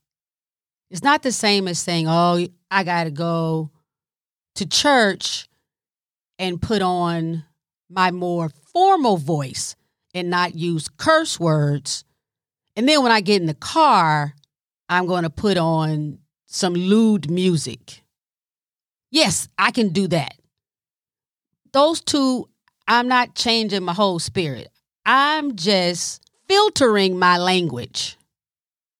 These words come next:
But what I have figured out is for me to be J G, the caregiver, my whole persona changes.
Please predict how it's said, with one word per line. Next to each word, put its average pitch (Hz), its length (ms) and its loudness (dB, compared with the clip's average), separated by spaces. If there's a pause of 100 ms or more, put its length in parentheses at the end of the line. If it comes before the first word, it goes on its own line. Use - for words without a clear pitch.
(1600)
But 170 140 -12
what 226 340 -6
I 311 160 0
have 220 220 0
figured 202 360 0
out 220 420 0 (500)
is 202 220 0
for 208 240 2
me 285 400 2
to 285 240 2
be 214 280 -2
J 214 400 2
G, 170 280 0
the 147 240 -6
caregiver, 170 960 -2 (1500)
my 339 400 2
whole 262 520 4
persona 202 1040 0
changes. - 880 -8